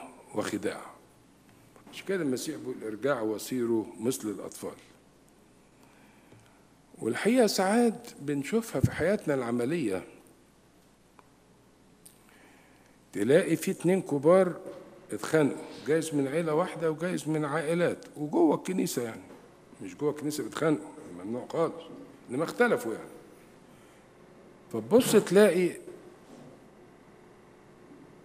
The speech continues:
عايزين يفرضوا على العيال الصغيرين إنه برضو يبقوا متخانقين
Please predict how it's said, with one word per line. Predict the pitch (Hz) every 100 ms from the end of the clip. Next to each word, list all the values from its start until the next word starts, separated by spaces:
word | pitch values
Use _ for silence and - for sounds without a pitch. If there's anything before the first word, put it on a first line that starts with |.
| - - -
عايزين | 120 117 185 233
يفرضوا | 185 - 214 156
على | 127
العيال | 127 117 165 175
الصغيرين | 131 139 131 147 180 175 - - -
إنه | 120 117
برضو | 165 165 147
يبقوا | 143 -
متخانقين | 127 127 120 110 120 92